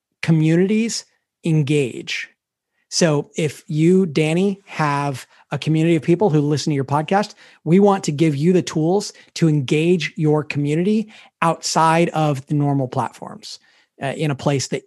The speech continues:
that you own. And those North Star things, I think, can just help answer so many questions, because if you don't have one, you can get into that pros and cons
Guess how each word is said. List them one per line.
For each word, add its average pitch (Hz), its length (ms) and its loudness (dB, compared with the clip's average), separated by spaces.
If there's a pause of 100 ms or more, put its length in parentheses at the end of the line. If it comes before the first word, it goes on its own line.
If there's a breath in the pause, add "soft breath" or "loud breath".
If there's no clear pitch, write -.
that 139 220 -4
you 165 320 4
own. 139 340 -4 (560 soft breath)
And 147 500 -4 (500)
those 175 440 2
North 170 340 4
Star 165 360 2
things, 185 500 0
I 151 100 -2
think, 156 480 -2 (440 soft breath)
can 156 180 2
just 151 220 0
help 165 340 0
answer 147 300 -4
so 151 160 -2
many 139 160 -2
questions, 135 560 -8
because 147 420 -4
if 143 140 -6
you 165 60 0
don't 202 260 4
have 175 200 2
one, 147 340 0 (800 loud breath)
you 165 140 2
can 165 400 2
get 180 160 4
into 180 240 4
that 156 460 0
pros 170 300 4
and 156 120 2
cons 156 640 2